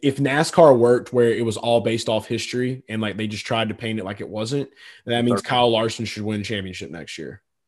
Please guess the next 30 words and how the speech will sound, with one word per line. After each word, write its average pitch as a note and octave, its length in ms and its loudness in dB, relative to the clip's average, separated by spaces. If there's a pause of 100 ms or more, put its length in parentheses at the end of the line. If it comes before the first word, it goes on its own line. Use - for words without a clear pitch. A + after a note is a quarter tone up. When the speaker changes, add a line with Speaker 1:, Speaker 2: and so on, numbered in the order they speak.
(260)
Speaker 2:
Okay, - 80 -14
Speaker 1:
'Cause - 140 -8
Speaker 2:
so - 60 -8
Speaker 1:
Terry B2 200 0
Speaker 2:
it's A2 60 0
just, G#2+ 100 -2
Speaker 1:
Labonte. G2 380 -8 (340)
Speaker 2:
it's G2 100 -18
just G#2+ 160 -8
the G2+ 80 -12
same F#2+ 240 -8
cycle. E2 400 -8
Just, - 340 -20
we're F#2+ 100 -16
gonna F2+ 120 -14
go G2 140 -6
in F2 80 -12
circles. G2 380 -12
Speaker 1:
Mm-hmm. G2+ 120 -16 (680)
Like, B2 260 2
the C3 80 2
next C3+ 220 2
thing D3 140 2
you C3+ 100 4
know, B2 160 2
like, A2+ 160 2
there's A#2 200 2
gonna A#2+ 140 0
be, A#2 140 2
like, A2 260 -2